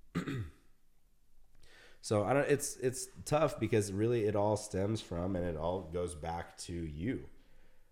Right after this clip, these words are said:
Like, I think there's a lot of power in, you know, being cognizant of what's going on around you and then either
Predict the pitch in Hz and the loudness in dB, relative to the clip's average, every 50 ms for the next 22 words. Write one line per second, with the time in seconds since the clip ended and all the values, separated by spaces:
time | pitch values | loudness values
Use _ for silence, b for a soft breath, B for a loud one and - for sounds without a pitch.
0 | b - - 85 85 80 78 73 - - - - 90 104 107 - - 110 101 95 | b -14 -10 -8 -8 -6 -8 -10 -12 -16 -12 -6 -2 -2 -2 -2 -2 -4 -2 -2
1 | 95 95 - - - - - _ - - - _ - - - - - - - - | -4 -6 -8 -12 -20 -20 -20 _ -20 -20 -20 _ -20 -20 -20 -20 -20 -20 -20 -16
2 | - 82 82 92 90 87 90 82 82 82 85 85 85 87 85 80 80 - - - | -10 -4 0 0 0 0 0 -2 -2 -2 -2 -2 -2 -2 -4 -4 -6 -8 -12 -12
3 | - 78 80 87 87 85 82 80 - 82 82 78 78 76 76 80 b b b b | -10 -8 -6 -6 -4 -4 -6 -6 -6 -8 -8 -8 -8 -10 -12 -14 b b b b
4 | b b b b b b b b b b b b - - - 82 82 73 69 71 | b b b b b b b b b b b b -20 -18 -12 -10 -8 -8 -8 -10
5 | 67 - _ - - 80 92 92 92 85 82 - 87 87 95 98 95 - - 117 | -14 -16 _ -18 -10 -4 -4 -2 -2 -4 -4 -6 -4 -4 -4 -4 -6 -4 -4 -4
6 | 110 104 110 110 - - 123 117 113 113 113 107 104 107 110 113 117 113 - 85 | -2 0 -2 -4 -2 0 -2 0 0 0 -2 -2 -2 -4 -4 -4 -6 -6 -6 -6
7 | 90 87 87 85 85 82 82 82 82 85 - _ _ - _ _ _ - - _ | -6 -6 -4 -6 -6 -6 -6 -8 -8 -10 -14 _ _ -20 _ _ _ -20 -20 _
8 | _ _ _ _ _ - - - - 92 90 82 87 82 | _ _ _ _ _ -20 -18 -8 -4 -2 -2 0 0 -2